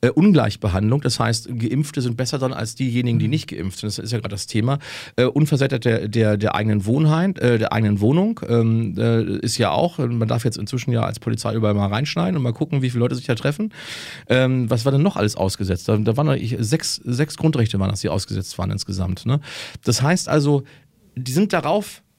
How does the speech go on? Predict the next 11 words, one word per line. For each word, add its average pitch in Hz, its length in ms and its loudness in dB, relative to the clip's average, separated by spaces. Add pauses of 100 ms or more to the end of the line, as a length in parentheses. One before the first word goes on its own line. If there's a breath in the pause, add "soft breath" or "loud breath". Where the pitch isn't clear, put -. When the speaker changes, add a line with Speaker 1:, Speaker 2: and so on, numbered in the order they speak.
(560)
Speaker 1:
die 147 80 -4
kann 190 160 2
man 226 140 4
mal 196 120 2
temporär 175 880 2
mal 143 240 0
aussetzen. 113 680 -4
Nein, 160 420 0
kann 175 200 0
man 190 140 4
nicht. - 460 -6